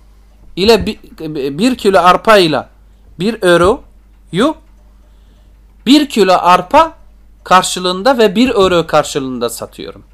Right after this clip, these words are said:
Aynı aslında. Bir kilo arpa bir euro, bir ki-, yani hem bir kilo arpa hem bir euroyu ona mukabil bir kilo arpa vereceksin, bir de bir, e, euro vereceksin bana. Aynı.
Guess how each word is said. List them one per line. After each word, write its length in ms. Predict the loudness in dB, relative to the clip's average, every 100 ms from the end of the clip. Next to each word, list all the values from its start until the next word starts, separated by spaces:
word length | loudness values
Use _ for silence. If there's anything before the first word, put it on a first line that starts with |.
| _ _ 2
Aynı 320 | 2 2 -4
aslında. 460 | -10 -14 -20 -20 -20 _ _ _ _ _ _ _ -10
Bir 200 | -8 -6
kilo 200 | -4 -2
arpa 340 | -2 -4 -8
bir 140 | -6 -6
euro, 340 | -6 -6 -8
bir 140 | -10 -10
ki-, 180 | -14
yani 280 | -18 -16 -18 -8
hem 200 | -2 -2
bir 160 | -2 -6
kilo 220 | -6 -4
arpa 400 | -2 -2 -2 -4
hem 220 | -4 -6
bir 140 | -8 -6
euroyu 460 | -2 -2 -2 -6 -10 -14 -20 -20 -20 -20 _ -20 -20 _ _ _ _ _ -4
ona 220 | 0 2
mukabil 640 | 0 2 2 2 0 -2
bir 180 | -4 -4
kilo 200 | -4 0
arpa 400 | 2 2 0 0
vereceksin, 640 | 0 0 -4 -6 -6 -10 -12 -20 _
bir 100 | -4
de 160 | -2 -2
bir, 280 | -4 -6 -12 -14
e, 400 | -8 -6 0 0
euro 200 | 2 0
vereceksin 580 | -2 -6 -10 -16 -16 -16
bana. 200 | -8 -2
Aynı. 320 | -2 -2